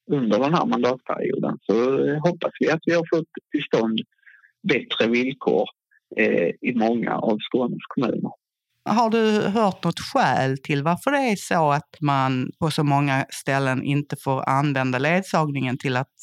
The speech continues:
Speaker 2: handla mat utan måste i så fall använda sig av hemtjänsten?
Speaker 1: Jag tror, om jag bara ska gissa, så tror jag att det är för att man har inarbetade rutiner inom hemtjänsten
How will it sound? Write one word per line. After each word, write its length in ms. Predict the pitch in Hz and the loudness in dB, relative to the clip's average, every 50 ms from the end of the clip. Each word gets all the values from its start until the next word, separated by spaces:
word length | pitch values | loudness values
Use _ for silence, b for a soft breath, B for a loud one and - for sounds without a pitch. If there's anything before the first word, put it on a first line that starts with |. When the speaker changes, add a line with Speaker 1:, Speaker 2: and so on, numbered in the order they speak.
| - _ _ _ | -20 _ _ _
Speaker 2:
handla 340 | - 139 131 127 127 123 117 | -6 -4 -2 0 0 0 0
mat 420 | 120 - - - 131 - - - - | -2 -2 -2 -4 -6 -6 -8 -8 -8
utan 540 | 135 - - 120 117 120 117 117 113 - | -8 -6 -4 -2 -2 0 0 -2 -4 -2
måste 580 | - 131 127 123 - - - - 131 117 113 123 B B B B B B B B | -2 -2 -2 -2 -4 -6 -6 -4 -2 -2 -2 -4 B B B B B B B B
i 80 | - 143 | -6 -6
så 260 | - - 139 123 120 | -2 0 0 0 0
fall 220 | - - 131 120 120 | 0 0 0 0 2
använda 480 | 113 113 117 110 113 117 117 117 110 | 0 0 0 0 0 0 -2 -2 -4
sig 220 | - - 131 123 117 | -4 -4 -2 -2 0
av 180 | 110 107 110 123 - | -2 -2 -4 -8 -6
hemtjänsten? 840 | 123 117 117 120 127 - - - - - - - - - - 175 170 _ _ _ _ _ _ _ _ _ _ _ - | -4 -2 -2 -2 -2 -4 -6 -6 -8 -8 -10 -10 -10 -4 -4 -4 -4 _ _ _ _ _ _ _ _ _ _ _ -2
Speaker 1:
Jag 300 | 147 143 135 139 135 - | 0 2 2 0 0 -2
tror, 540 | - - 180 165 156 180 185 156 127 127 | -2 0 2 2 2 2 2 2 2 2
om 100 | 147 147 | 0 2
jag 140 | 151 147 143 | 0 0 2
bara 220 | 147 147 143 131 131 | 2 2 2 0 0
ska 280 | - - 143 131 127 127 123 - - 113 139 143 135 | 0 0 2 2 2 0 0 -4 -4 -4 -4 -2 -2
gissa, 400 | 127 139 143 - - - 123 - - - - - - | -2 -2 -2 -4 0 0 0 0 0 -6 -14 -6 -4
så 120 | 143 135 - - | -4 -2 0 0
tror 360 | 185 170 139 120 107 110 117 123 | 2 2 2 2 2 4 4 4
jag 240 | 123 127 - - | 4 2 2 0
att 100 | 131 127 - | -4 -4 0
det 180 | 147 139 135 120 | 0 2 2 2
är 100 | 101 - - | 0 0 -2
för 80 | 139 120 | -2 -2
att 180 | 120 - - | -2 -2 0
man 140 | 117 120 123 - - - - | -2 -2 -2 -4 -4 -2 2
har 580 | 151 127 117 113 107 107 107 107 107 104 107 104 - - | 2 4 4 4 4 4 4 2 2 0 -2 -2 -4 -4
inarbetade 720 | 156 143 120 107 101 101 104 107 107 110 107 - 107 107 | -4 -2 0 0 0 2 2 2 2 2 2 0 0 2
rutiner 580 | 104 113 113 - - 135 101 101 104 107 120 - - | 2 0 0 0 0 -2 -2 0 0 0 0 0 0
inom 300 | 131 120 113 104 101 107 | 0 0 2 2 2 2
hemtjänsten 760 | 113 110 117 120 123 - - - - _ _ - 127 135 135 | 2 2 0 0 0 0 -2 -2 -4 _ _ -2 -2 -2 -2